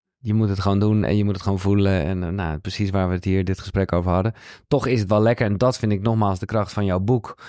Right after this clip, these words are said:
Dat het is even, ja, voor mij bijna uniek. Even niet zo'n zelfontwikkelingsboek is met, oké,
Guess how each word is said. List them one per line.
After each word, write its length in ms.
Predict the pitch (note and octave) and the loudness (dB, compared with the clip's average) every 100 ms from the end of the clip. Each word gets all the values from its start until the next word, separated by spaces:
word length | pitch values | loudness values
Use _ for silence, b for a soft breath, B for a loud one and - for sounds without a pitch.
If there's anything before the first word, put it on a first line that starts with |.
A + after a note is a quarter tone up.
| B B - | B B -4
Dat 200 | G#2+ G2 | -2 0
het 320 | G2 - - B B B B _ | -4 -4 -14 B B B B _
is 220 | - A2 | -2 0
even, 360 | A2 F2+ F#2 D2 | 0 0 -2 0
ja, 200 | G2+ F#2+ | 0 0
voor 180 | G#2 G#2+ | 0 0
mij 300 | A#2 G#2+ F2 | 2 2 2
bijna 300 | G2+ G2 G2 | 0 0 2
uniek. 340 | G#2+ A2+ G#2+ | 2 2 2
Even 240 | F2+ G2 G2 | -2 -2 -2
niet 160 | G#2+ | 0
zo'n 160 | C3+ A#2 | -2 0
zelfontwikkelingsboek 1400 | B2+ C3 A2 - - - C3+ A#2+ C3 B2+ B2 A2 C3 A#2+ | 2 0 -2 -8 -20 -8 -4 -2 0 0 0 0 -2 0
is 160 | B2 | -2
met, 200 | A#2+ A#2 | 0 -2
oké, 460 | A2+ B2+ A#2+ A#2 | -2 0 2 2